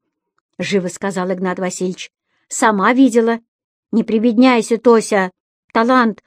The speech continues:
у тебя к этому делу». Тося криво усмехнулась. «Так уж и талант, скажете тоже».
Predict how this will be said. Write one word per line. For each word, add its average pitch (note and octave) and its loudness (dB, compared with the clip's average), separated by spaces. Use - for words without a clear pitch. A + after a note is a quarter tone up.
у - -6
тебя A3 0
к - -8
этому G3+ 0
делу». F#3+ 0
Тося D4+ 0
криво B3 0
усмехнулась. G3+ -6
«Так A3 -2
уж - -10
и G#3 -10
талант, A3 -2
скажете - -6
тоже». G3+ -6